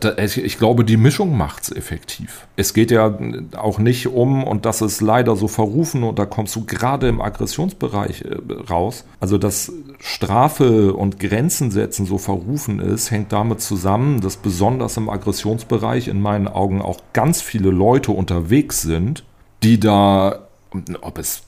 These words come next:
dazu dient, sich selbst zu profilieren oder weil das der Weg ist, die halt wahnsinnig mit unglaublicher Massivität arbeiten, die auch in meinen Augen in der Regel vollkommen unangemessen ist. Also als wäre man permanent im Bereich der Selbstverteidigung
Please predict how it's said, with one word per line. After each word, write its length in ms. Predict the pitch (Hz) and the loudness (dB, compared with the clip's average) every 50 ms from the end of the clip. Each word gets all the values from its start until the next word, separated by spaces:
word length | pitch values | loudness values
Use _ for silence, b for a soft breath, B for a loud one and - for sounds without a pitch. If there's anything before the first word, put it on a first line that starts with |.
| - | -2
dazu 300 | 90 180 170 - - - | 0 0 0 0 0 -2
dient, 260 | 90 78 92 95 90 80 | -2 0 2 0 2 2
sich 140 | 95 85 | 0 0
selbst 260 | - 92 95 95 - - | 0 0 -2 -2 -2 -4
zu 100 | 113 - | -6 -4
profilieren 880 | - - 117 101 - 110 104 101 107 113 117 120 123 123 123 123 120 | -2 -2 -2 0 0 0 0 2 2 2 2 4 4 2 2 0 0
oder 520 | - - - 78 82 80 80 78 71 - - | -2 -2 -2 -2 -2 -2 -2 -4 -4 -4 -4
weil 340 | 85 82 85 82 82 82 78 - 95 98 - - - - - - - - - - - - - - - - - - - - - 90 87 - | -2 0 0 0 0 -2 -4 -6 -8 -8 -8 -8 -10 -12 -12 -14 -14 -14 -16 -16 -16 -18 -18 -18 -18 -20 -20 -20 -20 -18 -16 -14 -8 -4
das 260 | 95 85 - - - | -4 -2 -2 -2 0
der 220 | - 90 87 76 | 0 0 2 2
Weg 220 | 87 92 92 - - | 2 0 0 0 0
ist, 400 | 110 107 107 107 - - - - | 2 2 4 2 0 -2 -2 0
die 180 | 98 90 87 | 0 2 2
halt 340 | 80 87 87 87 85 - b b b b b b 101 82 - | 2 0 0 -2 -4 -6 b b b b b b -14 -4 -2
wahnsinnig 720 | - - 113 131 131 113 87 95 92 87 82 78 - - | 0 0 2 4 4 4 4 4 2 2 0 0 -2 -4
mit 220 | 92 80 78 - - - | -4 -4 -4 -4 -2 2
unglaublicher 680 | 113 147 147 117 98 95 92 - - 78 90 85 82 | 4 4 4 4 2 2 2 0 -2 -2 -2 -2 0
Massivität 1300 | 85 90 95 92 - - - 80 78 80 73 - - - 98 104 123 127 104 104 - - - - - - _ _ _ | 0 0 0 -2 -2 -4 -6 -6 -6 -6 -6 -6 -6 -2 0 2 2 2 2 0 -2 -8 -12 -12 -12 -16 _ _ _
arbeiten, 640 | - 92 120 120 120 104 98 92 - - 85 80 71 | -2 0 0 2 2 0 0 0 -2 -2 -4 -4 -4
die 160 | 73 78 101 | -6 -6 -6
auch 240 | - 98 92 - - - - - - - - - | -4 -6 -6 -8 -10 -14 -16 -18 -14 -12 -8 -4
in 120 | 90 87 | -2 0
meinen 260 | 92 90 98 120 117 | 2 4 4 4 4
Augen 380 | - - 90 92 87 85 87 87 | 4 2 2 0 0 0 -2 -2
in 140 | - 101 92 | -2 0 0
der 120 | 87 85 | 0 2
Regel 200 | 80 95 95 95 | 2 4 4 2
vollkommen 420 | 78 - - 107 98 - 92 90 95 | 2 2 0 0 2 2 2 2 4
unangemessen 760 | 127 - 165 123 85 82 71 71 69 65 - - - - - - | 4 4 4 4 2 0 -2 -4 -6 -8 -8 -8 -10 -10 -12 -12
ist. 240 | - - - - - | -14 -16 -12 -10 -8
Also 200 | 90 80 87 82 | -6 -6 -4 -6
als 200 | 87 85 - 95 | -6 -4 -2 0
wäre 140 | 95 92 | 0 2
man 240 | 92 90 87 85 - | 2 2 0 0 -2
permanent 600 | - - - 95 107 104 92 92 92 90 95 90 | -2 -2 -2 0 2 2 2 2 2 2 2 2
im 220 | - 90 87 90 87 | 0 0 0 0 0
Bereich 400 | 101 87 76 87 87 92 - - | -2 -2 -2 -2 -2 -2 -2 0
der 140 | 98 87 | 0 2
Selbstverteidigung 960 | 80 95 131 - - - 98 80 - - 76 73 71 73 73 76 82 92 98 | 2 2 0 0 0 -2 -2 -2 -2 -4 -6 -4 -6 -6 -6 -4 -4 -6 -6